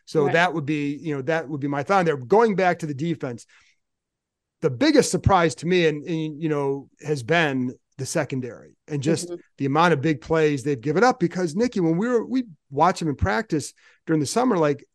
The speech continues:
Speaker 1: I kept thinking, I thought they were gonna be a <laughs> pretty good group.
Speaker 2: Yeah,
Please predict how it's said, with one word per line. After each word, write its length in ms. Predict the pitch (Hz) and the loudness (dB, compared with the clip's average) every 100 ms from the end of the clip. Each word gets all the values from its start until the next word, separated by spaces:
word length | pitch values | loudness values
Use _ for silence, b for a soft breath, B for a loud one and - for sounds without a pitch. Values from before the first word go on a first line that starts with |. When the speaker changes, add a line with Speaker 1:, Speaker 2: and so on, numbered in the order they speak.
| _ _ | _ _
Speaker 1:
I 100 | 156 | -4
kept 200 | 214 220 165 | 0 0 2
thinking, 200 | 180 151 | 0 2
I 120 | 202 | 0
thought 280 | - 202 - | 0 -2 2
they 60 | |
were 60 | 156 | 2
gonna 160 | 151 | 2
be 140 | 139 143 | 0 -2
a 40 | |
<laughs> 140 | 135 - | -4 0
pretty 200 | 208 139 | 0 0
good 300 | - 190 175 | 0 0 0
group. 460 | 151 170 349 - - _ - | 2 4 4 0 -12 _ -6
Speaker 2:
Yeah, 240 | 190 320 | -2 0